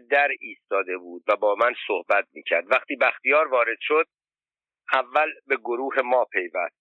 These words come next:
تا بعد به دیگران برسد. صاحبخانه به دیدن او گفت: «تیمسار، خوش باشد. امروز خوشحال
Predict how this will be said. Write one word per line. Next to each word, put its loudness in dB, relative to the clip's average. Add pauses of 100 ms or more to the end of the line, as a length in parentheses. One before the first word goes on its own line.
(100)
تا 2
بعد 2
به -8
دیگران -2
برسد. -8
صاحبخانه 2
به 0
دیدن 0
او -6
گفت: 0 (360)
«تیمسار، 0 (260)
خوش 0 (120)
باشد. 2 (580)
امروز -4 (280)
خوشحال 2